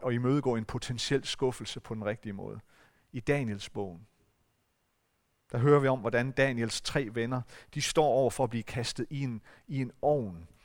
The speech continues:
af flammende ild, fordi de ikke vil kaste sig ned og tilbede, tilbede en guldstøtte af kong Nebukadneser, og dermed tilbede kong Nebukadneser som Gud. De vil kun tilbede Israels Gud. Og kong Nebukadneser er rasende,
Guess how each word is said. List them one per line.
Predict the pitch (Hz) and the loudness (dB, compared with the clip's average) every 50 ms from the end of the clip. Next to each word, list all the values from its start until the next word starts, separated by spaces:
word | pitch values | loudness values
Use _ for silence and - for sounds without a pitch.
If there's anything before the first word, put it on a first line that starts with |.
| - - _ - | -20 -20 _ -10
af | - 110 | -10 -10
flammende | - - - 123 107 120 135 135 127 113 | -10 -6 -2 0 0 0 0 -2 -4 -4
ild, | - 147 143 143 - | -2 -2 -4 -4 -4
fordi | - - 123 - - - 170 175 170 131 | -8 -8 -8 -8 -4 -2 -2 -2 -2 -6
de | 117 127 127 | -8 -10 -10
ikke | - - 147 147 151 147 139 117 | -4 0 2 2 2 2 0 0
vil | 117 107 104 | 0 -4 -4
kaste | - - - 127 135 131 - - 127 117 | -6 -8 -4 -4 -2 -2 -4 -6 -6 -6
sig | - - 117 104 | -6 -6 -6 -4
ned | 107 113 120 135 131 - - - - - _ | -4 -2 -2 -2 -4 -6 -14 -20 -20 -20 _
og | - - 120 | -8 -8 -6
tilbede, | - - - - 147 151 156 - 127 123 120 113 - - - | -4 -4 -2 0 0 0 0 0 0 0 0 0 -2 -6 -6
tilbede | - - 160 160 175 156 - 139 135 123 - - | -4 2 2 2 2 4 4 4 4 4 2 2
en | 120 120 | -2 -2
guldstøtte | 113 - 139 156 175 170 - - - 127 117 117 104 98 - - - - - | -2 0 0 2 2 2 2 0 0 0 0 0 0 -4 -6 -8 -18 -18 -8
af | - 98 - - | -6 -6 -6 -4
kong | - 131 120 117 | -2 -2 -2 0
Nebukadneser, | 117 120 117 104 113 101 - - 120 110 123 131 104 90 - - - 82 - _ - - - - - - | 0 -2 -2 -2 -4 -8 -6 -6 -4 -4 -4 -6 -4 -6 -6 -6 -8 -10 -16 _ -20 -20 -20 -20 -12 -10
og | 104 - | -2 0
dermed | 127 120 120 120 | 2 2 2 0
tilbede | 113 - - - 151 156 - 123 110 104 | -2 -2 -2 -2 -2 -2 0 -2 -2 -2
kong | - - 110 110 | -2 -6 -8 -6
Nebukadneser | 107 107 98 104 - - 113 113 113 110 - 135 | -6 -6 -8 -8 -10 -8 -8 -8 -6 -8 -10 -10
som | - - 101 104 | -10 -10 -10 -10
Gud. | - 110 107 113 110 _ - - - - _ _ _ _ _ _ | -8 -8 -10 -10 -10 _ -20 -20 -20 -20 _ _ _ _ _ _
De | - 131 | -6 -6
vil | 113 107 | -6 -4
kun | - - - 131 123 | -8 -6 -4 -6 -4
tilbede | 123 - - - 139 131 - 113 107 107 - - | -4 -6 -4 -4 -4 -4 -4 -4 -6 -6 -6 -8
Israels | 156 113 - - - - 107 113 143 - - | -8 -8 -6 -8 -8 -8 -12 -14 -14 -14 -14
Gud. | - - - 165 127 _ _ _ _ _ _ _ _ _ _ _ _ _ _ _ _ _ _ _ _ _ _ - _ _ _ _ _ _ | -14 -12 -12 -14 -14 _ _ _ _ _ _ _ _ _ _ _ _ _ _ _ _ _ _ _ _ _ _ -20 _ _ _ _ _ _
Og | - - | -12 -10
kong | - - 123 123 | -6 -4 -2 -2
Nebukadneser | 123 - 123 - - 131 147 147 139 - 143 | -2 -4 -4 -6 -4 -2 -2 -2 -2 0 -2
er | 117 | -2
rasende, | 107 110 131 139 147 160 160 - - 107 92 87 | 0 0 0 0 0 0 0 -2 -4 -6 -8 -10